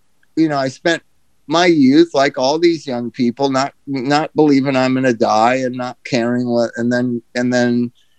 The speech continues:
hitting that bad spot in life as an addict where you don't care whether you live or die. And then for the last, like, twenty,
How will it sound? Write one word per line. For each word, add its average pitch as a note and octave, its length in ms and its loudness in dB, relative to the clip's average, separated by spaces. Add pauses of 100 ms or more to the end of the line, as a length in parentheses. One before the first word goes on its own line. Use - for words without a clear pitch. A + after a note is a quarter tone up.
(220)
hitting C#3+ 360 4
that C3 260 -2
bad C3 280 4
spot B2+ 320 0
in B2 100 -6
life A#2+ 340 -4
as A#2+ 160 -2
an A#2 80 -4
addict A#2 360 0
where A#2 120 4
you A#2 80 6
don't B2+ 180 -2
care B2+ 220 0
whether B2 180 0
you A#2+ 140 2
live A#2+ 180 0
or A#2 80 0
die. C3 380 2 (320)
And C#3 200 -2
then D3 300 0
for D3+ 120 -8
the C#3 100 4
last, D3+ 360 2
like, D3 300 2 (540)
twenty, D#3+ 640 -2